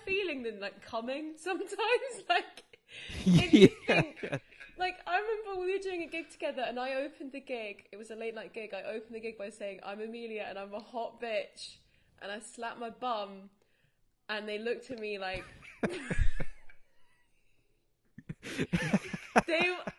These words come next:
Speaker 1: like, were so not into me at all. But then eventually I said
Speaker 2: Yeah.
Speaker 1: a joke and they laughed and I was like, and then it was quite
Speaker 2: Yes.
Speaker 1: ropey, but then I did this song, one of my songs, Tupperware, and, like, kinda won them over.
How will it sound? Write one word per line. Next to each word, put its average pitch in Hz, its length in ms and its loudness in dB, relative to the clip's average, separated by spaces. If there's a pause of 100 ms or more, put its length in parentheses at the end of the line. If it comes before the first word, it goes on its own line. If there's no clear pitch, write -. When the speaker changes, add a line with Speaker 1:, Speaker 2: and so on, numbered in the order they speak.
(340)
Speaker 1:
like, 277 240 0
were 302 120 -4
so 330 460 -2
not 302 220 -2
into 294 320 -8
me 233 160 -8
at 214 200 -12
all. 240 240 -6
But 208 120 -12
then 220 140 -10
eventually 233 840 -10 (1120)
I 262 160 -16
said 151 160 -6
Speaker 2:
Yeah. 117 100 0
Speaker 1:
a 104 120 -4
joke 262 400 -6
and 233 140 -8
they 226 140 -6
laughed 226 520 -4
and 214 100 -12
I 214 80 -12
was 208 160 -16
like, 196 420 -10 (720)
and 233 120 -6
then 262 80 -2
it 269 80 -4
was 302 360 -8
quite 277 220 -2
Speaker 2:
Yes. 262 140 -2
Speaker 1:
ropey, 285 260 -6
but 220 80 -10
then 226 100 -8
I 247 60 -4
did 247 140 -10
this 254 220 -10
song, 233 420 -6
one 208 100 -10
of 220 60 -10
my 220 60 -8
songs, 220 360 -12
Tupperware, 202 760 -12
and, 196 100 -14
like, 190 260 -12
kinda 220 220 -10
won 214 180 -10
them 202 140 -14
over. 214 520 -8